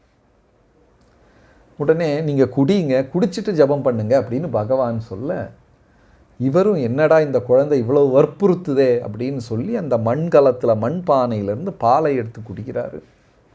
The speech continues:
தன்னுடைய வாழ்க்கையிலே இப்படி சுவையான ஒரு பாலை அவர் அருந்தியதே கிடையாது.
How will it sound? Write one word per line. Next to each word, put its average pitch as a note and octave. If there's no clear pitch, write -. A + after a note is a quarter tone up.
தன்னுடைய A2+
வாழ்க்கையிலே G#3
இப்படி G3
சுவையான G3+
ஒரு E3+
பாலை C#3+
அவர் B2+
அருந்தியதே D3+
கிடையாது. C#2+